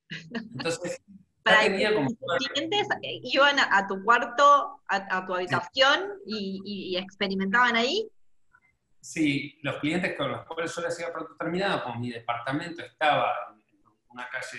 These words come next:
Speaker 1: en El Salvador, una calle en Palermo, en Capital Federal, donde transcurría y transcurre ahora, quizás un poco menos, pero toda la parte de modern fashion en Bu-, en Buenos Aires, digamos,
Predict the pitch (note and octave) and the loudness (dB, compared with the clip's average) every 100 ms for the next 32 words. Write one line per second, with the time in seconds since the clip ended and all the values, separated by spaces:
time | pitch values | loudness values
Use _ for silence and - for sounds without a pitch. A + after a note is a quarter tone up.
0 | A2 A2 G#2+ - A2 A2+ C#3 D#3 B2 A#2 | -14 -16 -16 -12 -8 -4 -2 -2 -4 -6
1 | - A#2+ A#2 G#2+ A2 C#3 C#3 A2+ A2 - | -8 -10 -12 -10 -6 -4 -4 -6 -12 -20
2 | _ - A#2 A#2 C3 C3 D3 D3 - - | _ -10 -10 -8 -6 0 0 0 -6 -14
3 | - - _ - - - B2 C#3+ F3 D#3+ | -20 -20 _ -18 -16 -12 -8 -6 -2 0
4 | B2 - G#2 - - D#3 B2 A#2 A#2 A#2+ | -2 -4 -8 -10 -4 -2 -2 -2 2 2
5 | - - _ _ A#2 A#2 A#2+ B2+ C3 C#3+ | 0 -6 _ _ -12 -8 -6 -4 -2 -2
6 | A2+ - A2+ A2+ _ _ - C3 B2 A#2 | -2 -6 -10 -12 _ _ -8 -2 -2 0
7 | C#3 C3+ A#2 B2 C#3+ C#3+ - C#3+ C#3 B2 | 0 -2 -4 -2 0 0 -2 -4 -4 -6
8 | A#2 A2+ - A#2 C3 C3+ F#3 F#3+ G3+ - | -8 -10 -12 -12 -10 -6 -6 -6 -10 -18
9 | _ _ _ A#2+ C3 A#2+ | _ _ _ -6 -4 -4